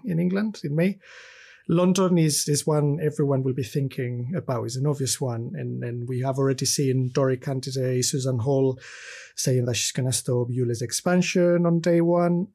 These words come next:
But it's actually happening in other places, Labour-held places. So if you look at Manchester, you see the Combined Authority has already said they will not be setting a charging zone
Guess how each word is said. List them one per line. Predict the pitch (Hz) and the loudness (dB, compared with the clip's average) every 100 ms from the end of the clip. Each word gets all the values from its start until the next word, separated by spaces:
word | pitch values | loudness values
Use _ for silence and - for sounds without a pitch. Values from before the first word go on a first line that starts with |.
| _ - | _ -8
But | 151 | -4
it's | 180 - | -2 0
actually | 170 190 180 | 2 2 2
happening | 139 160 160 151 139 | 2 2 2 2 0
in | 135 - | -2 0
other | 143 147 | 0 0
places, | - 131 131 170 175 147 | 0 0 0 0 0 0
Labour-held | 135 156 139 117 123 120 - | 2 2 2 0 -2 -4 -8
places. | 131 113 - 123 - - - - | -6 -4 -4 -8 -12 -18 -20 -10
So | - | -4
if | 131 | -2
you | 151 | 0
look | 151 | 0
at | 151 | 2
Manchester, | 156 151 - - 131 117 | 2 2 0 -2 -2 -2
you | 117 123 | -4 -4
see | - 131 | -2 -2
the | 135 | -2
Combined | 143 143 139 139 | -2 0 2 2
Authority | 160 139 131 123 117 - | 2 4 2 -2 -4 -4
has | 127 135 | -4 0
already | 131 131 131 | 0 0 0
said | 143 131 131 131 123 | 0 0 0 -2 -4
they | 127 | -2
will | 127 127 | 0 0
not | 131 139 143 143 - | 0 0 0 -2 -4
be | 131 | -4
setting | - 135 139 | -2 -4 -4
a | 131 | -6
charging | 147 131 135 127 | -4 -4 -4 -2
zone | 131 123 117 | -2 -2 -4